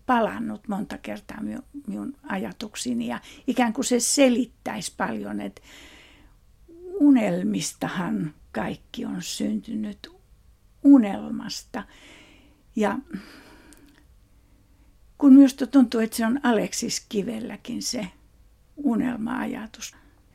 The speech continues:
Laulain taivaan alla, saattaa meidät iltasella unien kuoltalaan.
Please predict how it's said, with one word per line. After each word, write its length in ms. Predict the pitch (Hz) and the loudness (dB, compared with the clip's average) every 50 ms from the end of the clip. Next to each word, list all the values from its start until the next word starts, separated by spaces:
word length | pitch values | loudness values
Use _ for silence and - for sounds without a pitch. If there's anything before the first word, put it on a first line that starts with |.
| _ _ _ - - - - - - - - - _ - _ _ - | _ _ _ -20 -20 -20 -20 -20 -20 -20 -20 -20 _ -20 _ _ -8
Laulain 540 | 247 240 233 214 196 180 180 170 175 175 170 - | -6 -4 -4 -4 -4 -4 -4 -6 -6 -8 -8 -4
taivaan 580 | - 196 180 175 175 170 185 180 180 196 202 254 | -4 -4 -4 -4 -6 -8 -8 -8 -8 -8 -8 -8
alla, 400 | 233 185 160 - 233 233 208 165 - - _ _ - - _ - - - - | -8 -8 -8 -8 -8 -10 -10 -12 -14 -18 _ _ -20 -20 _ -20 -20 -20 -20
saattaa 680 | - - - - 247 220 196 - - - - 202 185 190 | -14 -8 -2 -2 -2 -2 -2 -6 -8 -6 -4 -4 -2 -2
meidät 440 | 196 190 190 180 180 185 190 185 - - - | -2 -4 -2 -2 -4 -4 -6 -8 -12 -14 -10
iltasella 880 | - 190 208 214 214 202 - - 226 - - 240 220 208 214 226 208 190 - - - - - _ - | -10 -8 -8 -8 -12 -14 -14 -14 -12 -12 -12 -12 -12 -12 -14 -16 -16 -18 -20 -20 -20 -20 -14 _ 6
unien 600 | 285 277 262 214 190 180 170 170 180 175 170 165 - - | 8 8 8 8 6 0 -6 -8 -10 -12 -12 -14 -16 -16
kuoltalaan. 640 | - - - - - - - - - - - - | -14 -14 -14 -14 -16 -20 -20 -20 -20 -20 -20 -20